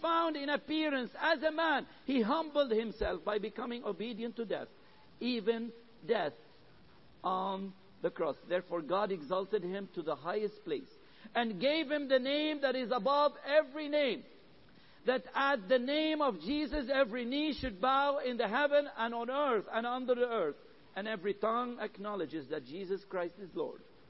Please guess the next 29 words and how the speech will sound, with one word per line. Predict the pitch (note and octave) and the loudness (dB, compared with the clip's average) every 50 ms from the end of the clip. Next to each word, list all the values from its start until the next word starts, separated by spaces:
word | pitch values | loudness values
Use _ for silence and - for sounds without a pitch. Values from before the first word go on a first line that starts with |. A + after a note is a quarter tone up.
| - - - - - - - | -20 -20 -20 -20 -20 -10 -6
to | - F3 | -4 -2
the | C3 C#3+ | -2 -2
glory | C3 A2+ D3 D3+ E3 E3 F#3 F3 | -2 0 2 2 2 2 2 0
of | E3 D#3+ B2 - | 0 -4 -6 -4
God | D3 C3 A#2 G#2+ G#2+ A2 - - - - - - - - - - - - - - - - | -4 -4 -4 -6 -8 -14 -18 -20 -20 -20 -20 -20 -20 -20 -20 -20 -20 -20 -20 -18 -12 -8
the | B2+ A#2+ | -8 -6
Father." | - - G#2 - - - - - - - - - - - - - - - - - - - - - - - - - - - - - - - - - - - - - - - - - - - - - - - | -6 -6 -8 -8 -8 -12 -16 -18 -20 -20 -20 -20 -20 -20 -20 -20 -20 -20 -20 -20 -20 -20 -20 -20 -20 -20 -20 -20 -20 -20 -20 -20 -20 -20 -20 -20 -20 -20 -20 -20 -20 -20 -20 -20 -20 -20 -20 -20 -18 -12
You | - - | -8 -4
know, | G#3+ A3 G#3+ | -4 -2 -2
and | A3 G#3+ | -4 -4
here | G3 G#3 A#3 A#3 A#3 A3+ | -4 -2 0 2 2 4
I, | G#3 F#3 F#3 E3+ B2+ - - - - - - - - - - - - - - - | 4 2 0 0 -4 -6 -12 -20 -20 -20 -20 -20 -20 -20 -20 -20 -20 -20 -12 -6
you | - G#3 | -4 -4
know, | A3 G#3 - - - - - C3 | -4 -4 -6 -8 -12 -14 -6 0
going | - G#3+ B3 C4 C4+ C4+ B3 F3+ - - | 2 4 4 4 4 2 0 -4 -4 0
through | G3+ G#3+ G#3 G3 | 2 2 2 2
this | D#3 G3+ A3 A3 G3 - - - - - - - - - - - - - - - - - - - - - - - - - - - - - - - - - - - - - - - - - - | 2 2 0 0 0 -2 -6 -12 -16 -18 -20 -20 -20 -20 -20 -20 -20 -20 -20 -20 -20 -20 -20 -20 -20 -20 -20 -20 -20 -20 -20 -20 -20 -20 -20 -20 -20 -20 -20 -20 -20 -20 -20 -20 -14 -8 -4
advice, | F#3+ F3+ C#3 B2 A2 F#3+ G#3+ A3+ A3+ A3 G3+ F3 D#3+ C#3 A#2+ A#2 C3+ D3 | -4 -4 -4 -2 0 0 0 2 2 0 0 0 -2 -2 -6 -10 -8 -6
going | F3 A3+ B3+ C4+ A#3 F3+ | -4 -4 -2 -4 -4 -6
through | - - G3 G3+ F#3 | -4 -2 0 0 2
this, | D#3+ G3 G3 G3+ - | 2 0 0 0 -4
you | - G#3 | -10 -8
know, | G3 G#3 G3+ | -6 -4 -4
like, | F#3 F#3 F#3 F3 - - - - - - - | -2 -2 -4 -4 -6 -12 -20 -20 -18 -8 -4
Paul, | G#3+ A#3 B3 B3+ B3 G#3+ - | -4 -2 0 0 0 0 -2
it's | G3 D#3 - - - | -4 -6 -6 -10 -10
on | G#3+ C4 B3+ | -8 -6 -4
his | G3+ G#3+ G#3+ F3+ - - | -4 -2 -4 -4 -6 -6
heart. | F#3 A3 A3+ G#3+ F#3+ D#3 C3+ | -6 -4 -4 -2 -2 -4 -6